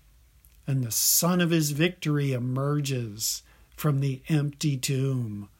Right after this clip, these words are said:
So the book of Hebrews tells us, "Consider him who endured such opposition from sinful men, so that you will not grow weary and lose heart."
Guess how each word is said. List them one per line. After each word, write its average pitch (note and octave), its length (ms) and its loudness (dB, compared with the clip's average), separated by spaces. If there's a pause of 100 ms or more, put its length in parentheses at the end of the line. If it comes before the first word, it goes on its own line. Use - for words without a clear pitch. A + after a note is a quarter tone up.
(3250)
So G#3+ 440 6
the E3 120 2
book D#3+ 200 4
of E3 80 6
Hebrews D#3+ 540 4
tells G3 380 4
us, B2+ 240 -2 (260)
"Consider F#3+ 720 4
him B2 600 -2 (800)
who D#3+ 200 4
endured D3+ 580 4
such F3 380 2
opposition E3 880 2
from D3+ 180 2
sinful D#3+ 540 0
men, D#3+ 420 2 (260)
so F3 240 2
that D#3 280 0
you D3+ 720 0 (400)
will E3+ 300 6
not D#3 440 2
grow C#3+ 240 2
weary C3 520 0
and E3+ 220 2
lose F#3 340 2
heart." F#3 520 -4